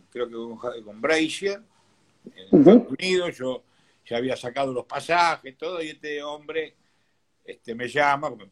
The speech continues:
Speaker 1: yo con Cossi también, eh, comimos con el chino, lo ayudaba todos los meses,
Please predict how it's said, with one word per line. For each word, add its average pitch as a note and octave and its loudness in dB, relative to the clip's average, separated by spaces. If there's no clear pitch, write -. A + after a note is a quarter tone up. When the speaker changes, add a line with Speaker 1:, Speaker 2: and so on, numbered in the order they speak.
Speaker 1:
yo G#2 -18
con A2 -20
Cossi A#2+ -6
también, B2 -4
eh, F2+ -20
comimos G#2+ -18
con G#2 -8
el A2 -10
chino, D#3+ -2
lo F#2+ -16
ayudaba A2 -12
todos C3+ -12
los D3+ -4
meses, C#3+ -8